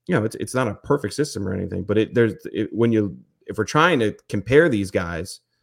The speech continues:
and I use that a little bit to compare, I mean, he still stacks up pretty damn well. Uh, you know, when it comes to the reads he's making and all that, I get it. People want more explosion and all that stuff, but, um, <laughs> you can only throw the ball so far down the field when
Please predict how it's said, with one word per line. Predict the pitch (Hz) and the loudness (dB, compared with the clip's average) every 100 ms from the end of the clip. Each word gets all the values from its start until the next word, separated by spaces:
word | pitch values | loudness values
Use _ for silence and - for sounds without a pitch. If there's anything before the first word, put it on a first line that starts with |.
| _ _ - | _ _ -6
and | 104 | 0
I | 113 | 4
use | 120 123 | 4 4
that | 110 107 | 2 4
a | |
little | 120 151 | 4 4
bit | 107 - | 4 -2
to | - | -8
compare, | 95 110 135 123 - - - | -8 -2 0 0 -6 -14 -6
I | |
mean, | 107 | -4
he | 127 | -2
still | 139 185 | -2 -4
stacks | - - 127 - | -4 -6 -10 -10
up | 156 - | -12 -10
pretty | 135 120 | -12 -12
damn | - 120 101 | -10 -10 -8
well. | 117 - _ _ _ _ _ - | -10 -10 _ _ _ _ _ -10
Uh, | 98 98 98 - | -6 -6 -6 -2
you | 120 | 0
know, | 101 | 0
when | 98 | -2
it | |
comes | - 104 101 | -2 -2 0
to | 98 90 | -2 -2
the | 82 101 | -4 -4
reads | 104 117 | 0 -2
he's | 107 104 | -2 -4
making | 104 104 101 | -4 -2 -4
and | |
all | 98 | -2
that, | 95 95 | -4 -4
I | 101 | -2
get | 107 131 | 2 2
it. | 90 - | 2 -2
People | 101 107 | -6 -4
want | 107 98 | -4 -4
more | 104 104 | -4 -6
explosion | - 127 127 117 113 | -2 4 4 2 -2
and | 113 | -2
all | 110 | -2
that | 104 | -2
stuff, | - 107 101 - | -4 -6 -6 -6
but, | 101 101 - _ _ _ - | -8 -8 -10 _ _ _ -10
um, | 107 98 98 - _ _ _ _ | -8 -6 -8 -10 _ _ _ _
<laughs> | _ _ _ - - | _ _ _ -16 -10
you | - 123 | -4 -2
can | 120 | -2
only | - - | 0 -2
throw | - 139 | 4 4
the | 110 | 4
ball | 117 107 | 2 0
so | - 113 | 0 -2
far | - 113 | 2 2
down | 107 104 | 2 -2
the | 95 | -4
field | 110 120 104 | 0 0 2
when | 104 101 | -2 -4